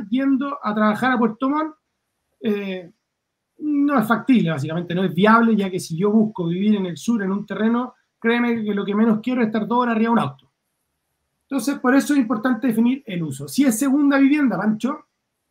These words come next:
ahí puedo sacrificar algunas cosas. Si es segunda vivienda, puede ser que no necesito tener una conexión con fibra óptica de internet, porque si es segunda vivienda voy a ir, eh, a disfrutar, a pasar mi tiempo libre,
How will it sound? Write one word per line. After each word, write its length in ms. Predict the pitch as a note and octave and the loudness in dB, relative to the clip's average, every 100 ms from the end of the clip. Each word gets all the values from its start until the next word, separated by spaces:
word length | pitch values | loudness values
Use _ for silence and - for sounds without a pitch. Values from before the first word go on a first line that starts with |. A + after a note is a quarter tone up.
| _ _ - | _ _ -12
ahí 140 | D#3+ F3 | -6 -4
puedo 200 | F#3+ F3+ | -4 -4
sacrificar 640 | E3+ D3 C3+ C#3 E3+ F3 | -6 -10 -14 -10 -8 -6
algunas 320 | C#3+ C#3+ C#3 | -6 -8 -10
cosas. 340 | - C#3+ C#3 - _ _ _ | -12 -14 -14 -20 _ _ _
Si 160 | - F#3+ | -10 -8
es 100 | - | -6
segunda 300 | F#3+ G#3 F#3+ | -6 -6 -4
vivienda, 640 | F#3 G#3 G#3+ A3+ A#3 _ _ - | -2 0 2 2 0 _ _ -10
puede 160 | G3+ F#3 | -6 -2
ser 180 | G#3+ | -4
que 100 | G#3+ | -4
no 120 | G3+ G#3+ | 0 2
necesito 720 | G#3 G3 A3 A3 B3+ C4 - _ _ - | 2 0 2 2 2 -4 -10 _ _ -6
tener 300 | F#3+ G#3 G#3+ | 0 0 0
una 240 | A3+ G#3 F3+ | -2 -4 -4
conexión 540 | F#3 F3 - A3 G#3+ | -6 -8 -2 0 0
con 180 | F#3+ E3+ | -2 -2
fibra 340 | G#3 G3 G3+ | 0 4 6
óptica 300 | A#3+ - E3+ | 4 2 -6
de 60 | D#3+ | -8
internet, 360 | C#3 D3 F3+ - | -8 -10 -10 -12
porque 300 | F3+ F3 E3+ _ _ | -14 -14 -16 _ _
si 140 | - G#3 | -4 0
es 80 | |
segunda 240 | A3 A3+ A3 | 4 4 6
vivienda 340 | A3 A#3+ B3+ | 4 4 2
voy 220 | G#3+ A3 | 2 2
a 80 | G#3+ | 6
ir, 240 | A#3 B3+ - _ _ _ - | 4 4 -4 _ _ _ -16
eh, 200 | G3 G#3 - | -14 -12 -8
a 100 | E3 | -4
disfrutar, 640 | E3 D#3+ E3+ A#3 A#3+ - | -4 -2 2 4 2 -4
a 80 | F3+ | -10
pasar 280 | D#3+ F#3 F#3 | -8 -6 -6
mi 100 | F3 | -6
tiempo 300 | F3 - E3+ | -6 -4 0
libre, 540 | A#3+ B3 B3 B3 A#3+ | 2 2 -2 -4 -8